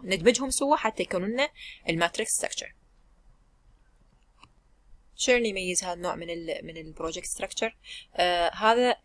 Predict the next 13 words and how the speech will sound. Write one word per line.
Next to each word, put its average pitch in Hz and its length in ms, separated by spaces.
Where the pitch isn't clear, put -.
إنه 190 140
هو 185 400
مثل - 140
ما 180 100
قلنا 170 300
هايبرد. 202 300
الشيء 277 200
الثاني 196 320
إنه 175 340
أنا، 196 220
آه، - 40
آه، 160 480
ال، 160 180